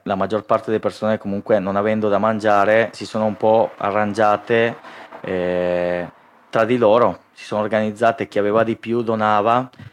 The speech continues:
e chi, ehm, appunto aveva anche una macchina andava a fare la spesa. Lì i militari hanno lasciato fare, perché comunque se no sarebbe stato una bomba, <laughs> quindi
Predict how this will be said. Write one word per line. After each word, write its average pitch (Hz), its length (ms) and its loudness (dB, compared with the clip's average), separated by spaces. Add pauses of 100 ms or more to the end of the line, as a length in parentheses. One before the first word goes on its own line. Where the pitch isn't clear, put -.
(220)
e 90 1040 -4
chi, 120 600 2
ehm, 95 640 -2
appunto 90 880 -4
aveva 104 300 -4
anche 107 160 -8
una 101 100 0
macchina 104 440 -2
andava 92 260 -2
a 95 40 -2
fare 95 180 -6
la 101 100 -4
spesa. 110 540 -2
Lì 117 280 -2
i 104 40 -6
militari 110 460 -2
hanno 107 140 -2
lasciato 107 500 0
fare, 104 480 0 (440)
perché 87 260 -12
comunque 87 600 -6
se - 120 -14
no 82 220 -8
sarebbe 80 280 -10
stato 85 600 -8 (640)
una 87 220 -2
bomba, 90 380 2 (160)
<laughs> 139 140 -2
quindi 92 340 -6